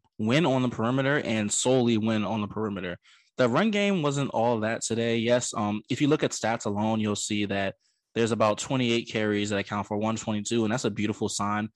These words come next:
that, um, and also a sign of balance that the offensive split was about thirty-three to twenty-eight, um, and that you'd be able to kinda split it this way and still have a good game. So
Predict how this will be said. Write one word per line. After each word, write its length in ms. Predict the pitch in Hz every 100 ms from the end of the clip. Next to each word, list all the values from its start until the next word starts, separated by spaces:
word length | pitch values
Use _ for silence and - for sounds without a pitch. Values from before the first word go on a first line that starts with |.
| _ _
that, 200 | 104 98 -
um, 320 | 98 95 95 - _ _
and 100 | 113
also 300 | 135 127 104
a 80 | 98
sign 260 | - 110
of 140 | 98 117
balance 360 | 98 110 120
that 160 | 104 95
the 80 | 101
offensive 520 | 107 107 110 98 104
split 260 | - 107 82
was 160 | 101
about 260 | 101 104 95
thirty-three 460 | 123 120 117 110
to 80 | 107
twenty-eight, 580 | 104 110 104 101 98 101 - _ _ -
um, 400 | 90 90 95 117 -
and 200 | 143 131
that 160 | 117
you'd 180 | 113 123
be 140 | 120 110
able 160 | 107
to 60 | 104
kinda 200 | 107 101
split 260 | - 110
it 120 | 98 104
this 180 | 98
way 160 | 107 101
and 100 | 95
still 220 | - 107
have 320 | 107 98 98 - - -
a 60 | 101
good 240 | 98 90
game. 300 | 127 120 98
So 360 | - 107 95